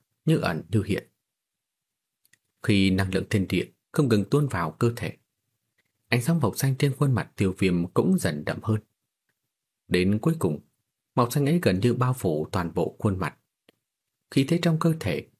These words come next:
cũng từng bước tăng cao. Ngay khi khí thế đạt tới đỉnh điểm, năng lượng dao động xung quanh đột nhiên tĩnh lặng. Y bào đang căng phồng liền trở nên cứng ngắc,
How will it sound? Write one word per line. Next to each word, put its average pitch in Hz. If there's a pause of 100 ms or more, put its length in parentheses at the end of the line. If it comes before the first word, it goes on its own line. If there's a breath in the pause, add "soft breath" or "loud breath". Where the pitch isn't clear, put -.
(100)
cũng 127
từng 82
bước 113
tăng 95
cao. 101 (1400)
Ngay 95
khi 92
khí 113
thế 160
đạt 90
tới 160
đỉnh 90
điểm, 80 (720)
năng 170
lượng 120
dao 160
động 92
xung 101
quanh 98
đột 85
nhiên 90
tĩnh 123
lặng. 107 (1080)
Y 120
bào 90
đang 104
căng 117
phồng 82 (220)
liền 98
trở 90
nên 87
cứng 131
ngắc, 180